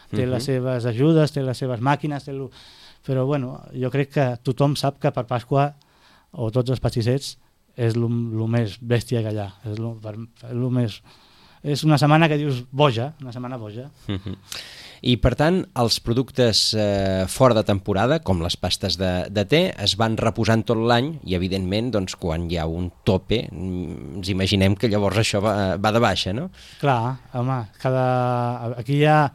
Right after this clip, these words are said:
Speaker 1: hi ha, es van, tots els productes es fan tot l'any. El que passa que quan venen les diades, pues, baixen tot i,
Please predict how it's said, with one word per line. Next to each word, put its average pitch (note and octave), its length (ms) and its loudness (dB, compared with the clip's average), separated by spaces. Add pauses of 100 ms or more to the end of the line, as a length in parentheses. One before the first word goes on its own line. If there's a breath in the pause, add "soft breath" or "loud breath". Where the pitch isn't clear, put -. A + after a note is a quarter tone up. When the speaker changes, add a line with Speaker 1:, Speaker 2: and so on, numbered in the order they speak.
(300 soft breath)
Speaker 1:
hi C3+ 100 4
ha, B2+ 800 4 (500)
es G#2+ 80 -2
van, C3 200 0 (120)
tots D#3 200 -2
els D#3 80 0
productes D3+ 360 2
es C3 60 0
fan C3 160 -6
tot B2+ 140 -4
l'any. A2 260 -2 (100)
El A#2 100 -4
que G#2+ 40 -6
passa B2 200 -4
que B2 140 0 (140)
quan A2+ 160 -2
venen B2+ 240 2
les B2 140 4
diades, C3 420 2
pues, - 240 -4 (380 soft breath)
baixen C3 380 0
tot D#3+ 260 0
i, D3+ 120 0